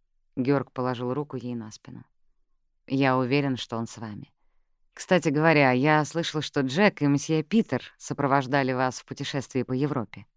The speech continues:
Он изогнул бровь, и Мэри цокнула языком. «Не заставляйте меня краснеть, Георг». «Прошу прощения», искренне отозвался он. «Но я был рад это слышать».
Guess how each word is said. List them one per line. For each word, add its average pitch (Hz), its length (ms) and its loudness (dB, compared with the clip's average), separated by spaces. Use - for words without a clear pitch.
Он 127 160 2
изогнул 120 400 0
бровь, 160 420 -4
и 143 100 2
Мэри 160 300 4
цокнула 131 500 -6
языком. 113 520 -8
«Не 139 200 2
заставляйте 135 580 -4
меня 123 200 -4
краснеть, 113 500 -8
Георг». 101 400 -10
«Прошу 113 340 -10
прощения», 127 640 -6
искренне 113 440 -8
отозвался 110 580 -10
он. 113 140 -14
«Но 147 340 2
я 139 180 2
был 135 200 0
рад 160 220 -2
это 104 140 -14
слышать». - 560 -16